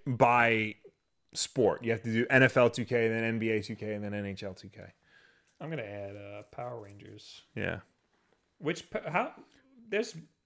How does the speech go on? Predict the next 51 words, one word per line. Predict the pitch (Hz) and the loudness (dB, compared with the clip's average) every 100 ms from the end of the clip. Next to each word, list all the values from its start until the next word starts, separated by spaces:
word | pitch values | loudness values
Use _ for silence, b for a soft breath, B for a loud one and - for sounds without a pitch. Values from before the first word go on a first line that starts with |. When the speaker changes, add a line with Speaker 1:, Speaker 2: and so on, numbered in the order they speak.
| _ _ _ _ _ _ _ _ - | _ _ _ _ _ _ _ _ -2
Speaker 2:
the | 156 | 2
movie | 165 208 143 | 2 2 0
one | 117 101 | -4 -8
is | 107 | -8
the | 131 | 6
Speaker 1:
Yeah, | 135 | 8
Speaker 2:
one. | 113 | 8
Speaker 1:
Power | - 165 170 | 8 8 8
Rangers | 170 156 | 6 6
the | 151 | 6
movie | 139 131 123 | 6 6 4
for | - | 0
Genesis. | 107 117 101 95 98 - - - _ _ _ _ _ _ _ _ _ _ _ _ _ _ _ _ _ _ _ _ - _ | 6 6 8 4 -2 -6 -10 -14 _ _ _ _ _ _ _ _ _ _ _ _ _ _ _ _ _ _ _ _ -20 _
Speaker 2:
What's | - 156 | -8 -6
the | 156 | -4
other | 135 113 | -4 -4
one? | 92 - _ _ _ _ _ _ - _ _ _ _ 127 | -8 -18 _ _ _ _ _ _ -20 _ _ _ _ 8
Speaker 1:
There | 135 | 10
was | 135 143 | 10 6
just | 127 | 4
Mighty | 131 131 131 | 6 6 6
Morphin | 123 120 | 4 0
Power | - 117 110 | 4 6 6
Rangers, | 101 98 95 92 - | 4 -2 -6 -8 -10
which | 104 | -8
was | 107 | -4
a | 101 | -4
fighting | - - 110 107 101 92 | -4 0 4 4 2 -4
game. | 87 82 85 _ _ _ _ _ _ _ _ - | -8 -12 -16 _ _ _ _ _ _ _ _ -2
Speaker 2:
Oh, | 139 | 0
that's | 127 156 | 0 -2
it? | 220 - _ | -4 -6 _
Speaker 1:
Yeah. | 202 | 2
Speaker 2:
I | |
thought | 175 196 | 2 4
there | 196 | 4
was | 160 | 4
another | 143 143 | 2 2
one | 143 131 | 2 0
that | 117 | -2
was | 117 117 | -4 -4
just | 143 131 139 | -4 -4 -4
like | 131 | -6
the | |
movie | 127 123 117 | -6 -6 -6
game, | 110 107 | -8 -8
but | 107 | -10
it | 101 | -10
wasn't | 104 113 107 | -10 -12 -14
the | 117 | -16
movie. | 113 135 | -16 -16